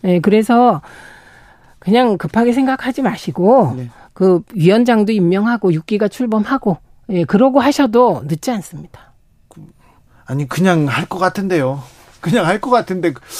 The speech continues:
Speaker 2: 이런 얘기를 하신다고 해서 좀 말을 듣거나 이렇게, 어, 절차를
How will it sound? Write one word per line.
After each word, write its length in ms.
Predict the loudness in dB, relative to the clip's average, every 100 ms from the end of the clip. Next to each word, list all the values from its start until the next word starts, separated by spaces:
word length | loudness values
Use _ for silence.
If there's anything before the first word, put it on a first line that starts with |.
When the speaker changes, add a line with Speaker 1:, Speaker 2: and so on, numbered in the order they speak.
| -16 -12
Speaker 2:
이런 260 | -6 -4 -2
얘기를 380 | -2 -2 -4 -6
하신다고 480 | -6 -4 -4 -2
해서 320 | -4 -2 -2 -2
좀 320 | -4 -8 -6
말을 380 | -4 -4 -6 -8
듣거나 640 | -10 -8 -4 -4 -4 -4
이렇게, 360 | -6 -8 -8 -10 -12 -20 -20 -12
어, 240 | -4 -2 -2
절차를 520 | -2 -2 -2 -2 -4